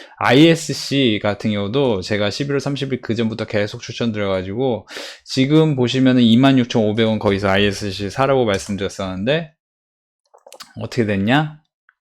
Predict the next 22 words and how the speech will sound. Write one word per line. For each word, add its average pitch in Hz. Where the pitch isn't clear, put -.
여기서, 117
그쵸? 107
여기서 156
내릴 123
때 156
사야 165
된다, 110
여기서 101
말씀드렸는데 98
사자마자 147
거의, 120
그쵸? 107
팔, 139
구 139
프로 120
올랐다, 104
이렇게 113
보시면 98
도움이 92
될 98
것 87
같습니다. 90